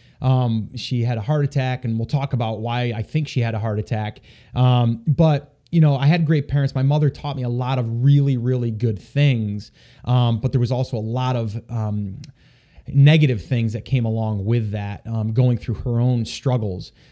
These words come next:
Uh, my father was always there. He's actually here right now visiting. Um, I'm so fortunate to have him still in my life at seventy-five. He just turned seventy-five July fourth.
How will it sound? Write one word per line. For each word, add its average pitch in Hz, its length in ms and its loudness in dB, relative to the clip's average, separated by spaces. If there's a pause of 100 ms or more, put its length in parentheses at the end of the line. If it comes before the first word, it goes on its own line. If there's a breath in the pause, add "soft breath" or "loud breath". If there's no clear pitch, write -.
(120)
Uh, 107 180 -2
my 117 140 0
father 185 340 0
was 160 140 6
always 131 320 2
there. 131 200 0
He's 127 140 2
actually 131 300 -2
here 131 200 2
right 123 200 2
now 123 180 2
visiting. 117 500 2 (240 loud breath)
Um, 113 220 2
I'm 107 120 -2
so 120 200 -2
fortunate 127 400 -2
to 117 60 -2
have 120 180 0
him 113 140 0
still 120 220 -4
in 113 60 -2
my 104 80 -4
life 117 320 -2
at - 120 -8
seventy-five. 120 720 -2
He 117 80 -4
just 113 220 -6
turned 127 180 0
seventy-five 110 480 -4
July 104 240 -4
fourth. 175 500 -4